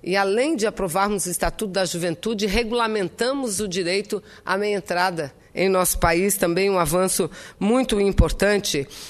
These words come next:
É, aprovamos a reformulação do ecad, garantindo aí e, e, e fazendo coro com a reivindicação dos artistas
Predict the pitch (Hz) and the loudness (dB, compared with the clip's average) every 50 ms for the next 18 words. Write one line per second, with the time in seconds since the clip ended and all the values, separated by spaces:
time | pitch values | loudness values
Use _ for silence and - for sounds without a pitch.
0 | - - - - 190 202 - - 208 - 226 220 208 160 196 233 254 269 277 262 | -16 -8 -2 0 2 2 4 2 0 2 2 -2 0 0 0 2 2 2 0 0
1 | 214 196 214 202 208 226 226 - - 233 202 214 214 214 208 190 - - - 240 | 0 0 0 2 2 0 -2 0 -2 0 0 0 0 0 0 0 0 0 0 0
2 | 247 220 220 196 170 - - 202 208 226 220 165 139 147 135 - - - - - | 0 0 0 0 0 0 0 2 2 2 2 0 -2 -6 -6 -10 -12 -20 -20 -20
3 | - - - - - - 175 185 196 196 180 - - 226 247 247 226 190 185 180 | -20 -20 -20 -16 -6 -2 0 0 0 0 -2 -2 -2 -2 0 0 0 0 0 0
4 | 185 202 220 226 226 220 202 170 151 185 190 190 185 170 170 190 196 196 190 185 | 0 0 0 0 0 0 -2 -2 -2 -2 -2 -2 -4 -4 -4 -4 -2 -2 -2 -4
5 | 175 - - 190 185 175 - - 190 185 - 208 208 175 - - - 196 208 220 | -4 -6 -6 -6 -6 -4 -4 -4 -2 -2 -2 -2 -4 -6 -8 -6 -4 -2 -2 -2
6 | 214 214 - 196 190 180 190 190 165 185 185 165 170 - 170 160 - - 190 196 | -2 -4 -4 -4 -2 -2 -2 -2 -4 -6 -8 -8 -4 -4 -4 -4 -2 -2 0 0
7 | 208 196 202 - - - - - - 156 196 208 - 202 185 175 - - - 226 | 0 -2 -4 -8 -18 -20 -20 -12 -4 -2 0 2 4 2 2 2 2 0 0 2
8 | 233 220 - - 185 165 151 - - | 2 0 0 2 2 2 2 0 -2